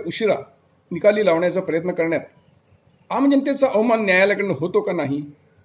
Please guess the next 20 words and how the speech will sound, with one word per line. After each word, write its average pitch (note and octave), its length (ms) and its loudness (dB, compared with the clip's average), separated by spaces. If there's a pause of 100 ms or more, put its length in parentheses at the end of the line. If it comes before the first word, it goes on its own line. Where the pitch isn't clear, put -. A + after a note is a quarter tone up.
(640)
याबद्दल E3+ 460 -4
मात्र F#3 240 -6
चर्चा F#3 300 -6
कोणीच G3+ 340 -8
करणार - 280 -8
नाही, - 160 -20 (640)
पण D#3 100 -6
त्यातही D#3+ 420 2
कदाचित F3+ 380 -4 (100)
न्यायालयाचा E3+ 540 -2
अवमान D#3+ 240 -4
होण्याची D#3 260 -4
शक्यता - 380 -12
आहे. C#3 200 -20 (680)
अहो, F3 200 -4 (520)
जय E3+ 140 2
हो F#3 160 0
लोकशाही. - 480 -10 (1040)
बोला G#3+ 160 -2
मतदारांनो, G3+ 640 0